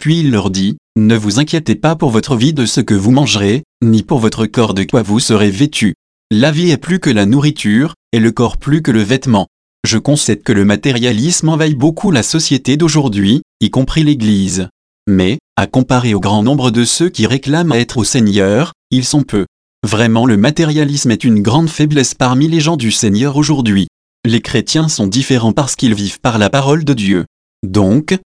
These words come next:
ils sont libres de beaucoup, l'envie, la dispute,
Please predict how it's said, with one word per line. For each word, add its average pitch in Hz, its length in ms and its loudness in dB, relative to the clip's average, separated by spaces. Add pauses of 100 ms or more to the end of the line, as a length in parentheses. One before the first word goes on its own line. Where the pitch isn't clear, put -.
ils 120 160 2
sont 117 220 0
libres 139 260 0
de 120 140 2
beaucoup, 107 500 0 (180)
l'envie, 107 460 2 (220)
la 98 160 2
dispute, 123 500 -4